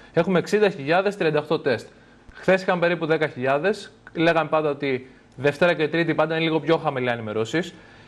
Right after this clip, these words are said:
Εξακολουθεί το σύστημα υγείας να δέχεται πίεση. Τετρακόσια ογδόντα τέσσερις ασθενείς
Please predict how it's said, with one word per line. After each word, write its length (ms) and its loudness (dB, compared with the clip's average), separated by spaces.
Εξακολουθεί 760 0
το 120 0
σύστημα 320 -2
υγείας 260 2
να 120 -4
δέχεται 300 -2
πίεση. 360 -2
Τετρακόσια 640 0
ογδόντα 280 0
τέσσερις 520 0
ασθενείς 520 -4